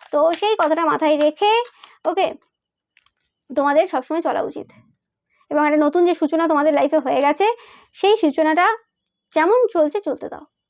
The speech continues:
তোমাদের এখানে বেশি কিছু করার নেই, আর তোমরা বিশেষ কিছু করতে পারবে না। আর আমি এরকম পাচ্ছি যে তোমাদের কাছ থেকে এরা যদি হেল্প নিতে আসেও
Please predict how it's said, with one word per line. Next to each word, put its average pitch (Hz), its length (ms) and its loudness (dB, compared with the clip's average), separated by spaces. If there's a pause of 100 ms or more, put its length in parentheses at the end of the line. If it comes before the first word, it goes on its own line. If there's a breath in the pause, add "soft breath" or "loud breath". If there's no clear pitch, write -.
তোমাদের 440 360 2
এখানে 359 280 0
বেশি 294 240 0
কিছু 339 180 -2
করার 285 240 0
নেই, 381 240 4
আর 339 120 2 (300 loud breath)
তোমরা 392 160 2
বিশেষ 359 240 0
কিছু 392 160 -2
করতে 320 280 -2
পারবে 302 200 0
না। 311 80 -2
আর - 60 -2
আমি 349 160 2
এরকম 403 160 2
পাচ্ছি 330 260 -2
যে 359 80 -4
তোমাদের 330 240 2
কাছ 349 140 0
থেকে 370 160 0
এরা 339 160 4
যদি 359 240 0 (480 loud breath)
হেল্প 359 220 2
নিতে 311 340 2
আসেও - 440 -2